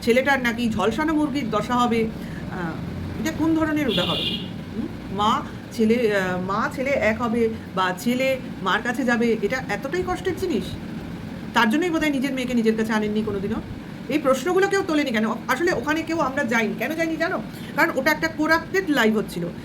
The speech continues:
সেই লাইভে আমাদের, আহ, যাওয়ার কোনো প্রয়োজন মনে করিনি, কারণ ওখানে কোনো বিচার হচ্ছিলই না, ওটা বিচার হওয়ার জায়গাই নয়।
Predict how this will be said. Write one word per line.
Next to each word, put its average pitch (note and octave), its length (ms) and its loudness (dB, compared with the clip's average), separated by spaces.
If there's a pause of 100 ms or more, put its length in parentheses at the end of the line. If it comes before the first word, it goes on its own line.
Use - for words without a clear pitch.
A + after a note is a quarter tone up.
(180)
সেই F4 180 4
লাইভে C4+ 460 2
আমাদের, A3+ 360 0
আহ, G#3 600 0
যাওয়ার A3+ 280 2
কোনো D4 240 -4
প্রয়োজন B3+ 300 0
মনে A3+ 140 2
করিনি, F#3+ 280 -2
কারণ B3+ 260 2
ওখানে C#4 240 -2
কোনো C4+ 200 -2
বিচার C4 360 0
হচ্ছিলই B3 480 0
না, F#3+ 140 0 (380)
ওটা D#4 160 2
বিচার D#4 300 2
হওয়ার D#4+ 280 0
জায়গাই B3 440 2
নয়। A#3+ 200 2